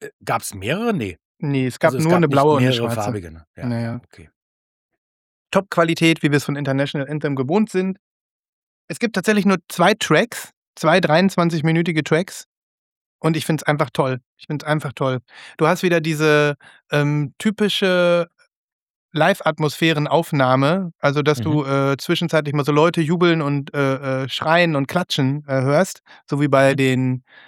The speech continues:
Speaker 2: Makaya McCraven-Sachen teilweise auch. Und,
Speaker 1: Mhm.
Speaker 2: ähm,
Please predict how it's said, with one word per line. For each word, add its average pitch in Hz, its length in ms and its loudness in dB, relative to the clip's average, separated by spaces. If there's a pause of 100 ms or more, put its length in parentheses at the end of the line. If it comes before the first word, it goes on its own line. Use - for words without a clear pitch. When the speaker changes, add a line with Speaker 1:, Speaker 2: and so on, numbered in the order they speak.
(140)
Speaker 2:
Makaya 151 380 2
McCraven-Sachen 139 680 0
teilweise 127 440 -2
auch. 139 320 -2 (480)
Und, 143 280 2
Speaker 1:
Mhm. 123 120 0
Speaker 2:
ähm, 143 500 2